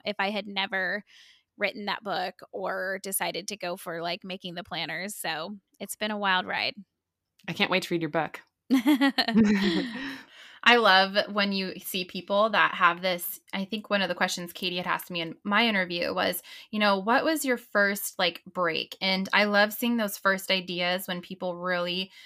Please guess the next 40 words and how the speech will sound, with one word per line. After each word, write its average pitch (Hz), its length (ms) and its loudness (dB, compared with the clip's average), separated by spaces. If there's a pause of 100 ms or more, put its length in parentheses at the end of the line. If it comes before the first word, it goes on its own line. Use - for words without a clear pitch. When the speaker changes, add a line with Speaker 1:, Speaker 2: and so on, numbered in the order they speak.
(160)
Speaker 3:
dig 190 260 2
into 185 420 -2
that 185 320 4
and, 185 260 -4
and 190 200 -4
find 180 220 4
that. 175 100 4
And 180 80 -2
it's 165 120 -10
so 214 140 -2
cool 202 160 -6
to 196 80 -6
know 180 120 -2
that 175 140 -12
that 175 140 2
was 180 140 -4
your 175 100 -4
planner, 269 340 2
and 196 240 0
then 180 100 0
it - 120 -4
just - 200 -8
gave 180 200 -6
birth 170 220 -2
to - 120 -2
all 175 220 4
of 170 80 -4
these 175 240 -4
other 165 220 -2
opportunities 170 640 -6
for 175 200 -2
you. 165 300 -2
So 196 340 6
Speaker 1:
Mm. 196 340 -6 (420)
Speaker 3:
with, 262 460 8 (400)
with 262 240 6
the 349 80 2
label 262 360 4
Purpose, 180 580 0
what, 233 320 4